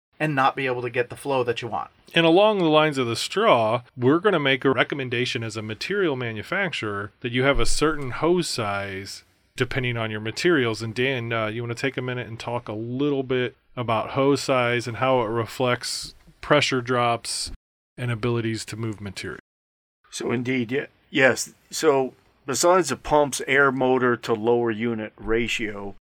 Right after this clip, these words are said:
Speaker 3: which will determine what type of fluid spray pressures you can develop, you know, based on hundred P S I, uh, compressed air feed to an airless pump's air motor.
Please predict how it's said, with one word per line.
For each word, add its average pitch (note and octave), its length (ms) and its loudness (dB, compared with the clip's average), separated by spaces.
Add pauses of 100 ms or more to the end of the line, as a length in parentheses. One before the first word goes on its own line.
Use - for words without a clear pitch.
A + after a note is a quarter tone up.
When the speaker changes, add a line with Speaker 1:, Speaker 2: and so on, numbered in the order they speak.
(400)
Speaker 3:
which B2 240 0
will A#2+ 120 0
determine A#2+ 840 2 (340)
what D3 220 6
type C#3 280 4
of A2 220 -4 (220)
fluid D3 520 4
spray C#3 420 2
pressures A2+ 680 0
you A2 100 -4
can G#2 200 -4
develop, G#2 680 0 (220)
you A2 80 -4
know, G2+ 100 0
based A#2 340 4
on A2 160 0
hundred A2+ 360 -2
P A#2+ 200 0
S A2 200 0
I, G#2+ 500 0 (140)
uh, G2+ 260 -2
compressed A#2+ 500 -2
air A#2 160 2
feed A2 400 -10
to A2 160 -8
an G#2+ 100 -8
airless A2 460 -6
pump's - 540 -6
air A2+ 220 2
motor. G#2+ 580 -4